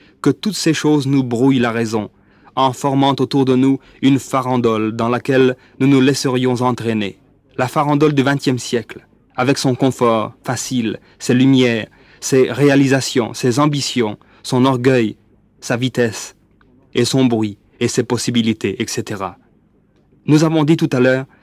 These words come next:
que choisir est l'expression la plus parfaite de la liberté, que l'homme est né libre. C'est vrai, mais l'est-il resté ? Nous nous imaginons libres parce que nous pouvons faire ce que nous voulons,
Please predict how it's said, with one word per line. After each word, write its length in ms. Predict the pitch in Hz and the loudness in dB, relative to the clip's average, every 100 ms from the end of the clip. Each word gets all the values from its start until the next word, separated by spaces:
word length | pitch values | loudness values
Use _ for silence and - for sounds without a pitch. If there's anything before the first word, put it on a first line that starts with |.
| _ _ _ _ | _ _ _ _
que 100 | 143 | 0
choisir 600 | - 151 143 147 156 151 | 2 0 0 2 2 2
est 140 | 131 123 | 0 2
l'expression 720 | 156 - - 143 - 165 147 | 0 -2 -2 -2 0 -2 0
la 100 | 120 | -4
plus 200 | - 190 | -4 -4
parfaite 520 | 135 - 120 101 - _ _ | -4 -6 -6 -6 -10 _ _
de 80 | 127 | 2
la 120 | 120 | 4
liberté, 560 | 120 117 - - - - _ _ _ _ | 4 2 -2 -4 -8 -10 _ _ _ _
que 80 | 143 | 2
l'homme 340 | 131 156 185 - | 4 4 2 2
est 120 | 131 | 2
né 240 | 143 151 | 4 4
libre. 460 | 120 135 113 98 95 - _ _ _ _ | 4 4 2 -2 -14 -20 _ _ _ _
C'est 200 | - 139 | -2 0
vrai, 320 | 120 107 98 - _ _ _ _ - | 2 -2 -4 -10 _ _ _ _ 2
mais 120 | 143 | 4
l'est-il 280 | 156 190 139 | 4 4 2
resté ? 520 | 120 - - 98 101 _ _ _ _ _ _ _ _ _ _ | 2 -2 -8 -10 -10 _ _ _ _ _ _ _ _ _ _
Nous 140 | 156 190 | 4 4
nous 180 | 202 185 | 6 4
imaginons 460 | 180 156 170 165 | 2 4 4 4
libres 460 | 151 180 190 180 180 _ _ - | 4 2 2 -2 -4 _ _ -4
parce 220 | 151 151 | -2 0
que 100 | 160 | 2
nous 140 | 156 | 4
pouvons 320 | 147 147 147 | 2 0 0
faire 360 | 131 - 156 147 | -2 0 0 -2
ce 140 | - | -2
que 140 | 147 139 | 0 2
nous 140 | 131 | 2
voulons, 360 | 117 120 110 | 2 0 0